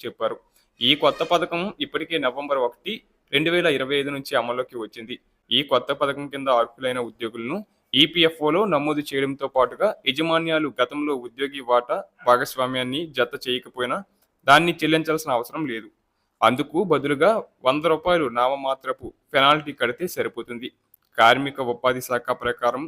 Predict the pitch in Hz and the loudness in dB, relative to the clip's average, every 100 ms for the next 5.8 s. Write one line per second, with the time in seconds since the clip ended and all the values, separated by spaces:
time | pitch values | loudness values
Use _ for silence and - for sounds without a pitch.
0 | - 135 135 - 147 160 156 165 - 131 | -6 -6 -6 -4 -4 -2 -6 -8 2 2
1 | 139 147 135 - 123 - 143 220 - _ | 2 -2 -8 -10 -12 -8 -8 -8 -10 _
2 | _ _ - 131 147 - 165 160 147 147 | _ _ 2 2 2 -2 -4 -2 -2 -2
3 | 147 131 131 131 123 127 120 185 214 135 | -4 -4 -4 -4 -4 -2 -2 -4 -6 2
4 | 127 131 139 135 131 120 131 196 - 120 | 2 4 0 -2 -4 -6 -6 -12 -8 -8
5 | 120 123 135 - 117 117 120 120 | -6 -6 -6 -6 -8 -6 -6 -6